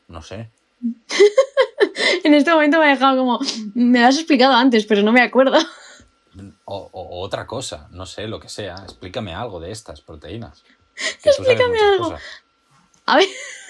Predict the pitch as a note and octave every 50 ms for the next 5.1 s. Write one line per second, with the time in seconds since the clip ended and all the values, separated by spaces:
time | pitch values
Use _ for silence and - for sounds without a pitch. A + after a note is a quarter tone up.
0 | - _ _ - C4+ - _ G#4 - _ _ _ _ _ - - - F#4 D#4 C4
1 | A#3 G3+ - - G#3+ A3 A3+ G#3+ G#3 - - _ _ _ - - - C#4 A3+ _
2 | B3 B3 A#3+ A#3 A3 A3+ A3+ A3+ A3+ A3+ A3 A3 G#3+ - A#3 A3+ A3 B3 B3 B3
3 | B3 A#3+ A#3 G#3+ - B3+ A#3 A#3 G#3+ G#3+ G#3 G3+ G3+ G3+ A3 A3+ A3+ - - -
4 | _ - - _ - A3+ G#3 G3+ G3+ A3 A3 G#3+ G#3+ A3+ G#3 G3+ G3 F#3 G3 G3
5 | - -